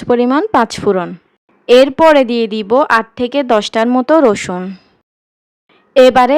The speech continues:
রসুন আর পাঁচ ফোড়নগুলোকে এক মিনিটের মতো ভেজে নিব, অর্থাৎ রসুনের কালার চেঞ্জ না হওয়া পর্যন্ত ভেজে নিব। যখন রসুনগুলো বাদামি কালার হয়ে যাবে, তখন আমি দিয়ে দিব প্রায় হাফ চা চামচ পরিমাণ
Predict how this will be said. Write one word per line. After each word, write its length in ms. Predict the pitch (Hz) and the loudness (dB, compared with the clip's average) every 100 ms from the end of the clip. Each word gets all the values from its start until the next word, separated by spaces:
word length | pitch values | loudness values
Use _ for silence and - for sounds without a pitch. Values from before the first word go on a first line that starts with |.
| 302 | 2
রসুন 320 | 262 240 277 277 269 | 0 0 -2 -2 -2
আর 80 | 294 302 | -2 -2
পাঁচ 160 | 240 220 - | -6 -6 -6
ফোড়নগুলোকে 680 | 247 254 254 254 254 247 294 226 | -2 0 0 0 -2 -2 -2 -2
এক 80 | 220 - | -6 -6
মিনিটের 360 | 214 214 240 247 | -4 -4 -2 -2
মতো 200 | 247 247 302 262 | 0 0 0 2
ভেজে 240 | 233 220 214 | -2 -2 -4
নিব, 140 | 196 175 165 _ _ _ _ - | -4 -6 -8 _ _ _ _ 0
অর্থাৎ 420 | 240 - 302 330 - | 0 2 0 0 4
রসুনের 400 | 247 233 269 285 285 | 2 2 0 0 0
কালার 280 | 233 226 254 - | 0 0 0 -2
চেঞ্জ 200 | 247 247 - 247 | -2 -2 -2 -4
না 80 | 214 | 0
হওয়া 160 | 214 233 233 | 2 2 2
পর্যন্ত 360 | 226 240 233 285 262 | -2 0 2 2 2
ভেজে 240 | 240 202 196 | 0 -2 -4
নিব। 160 | 190 165 170 _ _ _ _ _ _ _ _ _ _ | -4 -6 -6 _ _ _ _ _ _ _ _ _ _
যখন 460 | 214 254 254 254 330 320 | 0 2 2 2 0 2
রসুনগুলো 520 | 254 247 277 277 285 302 | 0 0 -2 -2 -2 -2
বাদামি 380 | 269 247 220 214 208 | -2 -2 -4 -4 -6
কালার 260 | 202 220 247 | -2 -2 0
হয়ে 220 | 247 240 247 | 0 0 0
যাবে, 260 | 254 247 269 294 - | 0 0 0 -2 -2
তখন 340 | 208 202 - 269 - | -2 -2 -2 -4 -2
আমি 160 | 208 226 254 | -2 -2 -2
দিয়ে 160 | 214 190 185 | -2 -4 -4
দিব 160 | 185 220 320 415 _ _ _ _ _ _ _ - | 0 2 2 0 _ _ _ _ _ _ _ 0
প্রায় 280 | 247 262 302 | 2 2 2
হাফ 160 | 302 285 | 0 0
চা 60 | 262 | -2
চামচ 240 | 269 269 262 - | 0 -2 -2 0
পরিমাণ 320 | 269 262 302 | 0 2 0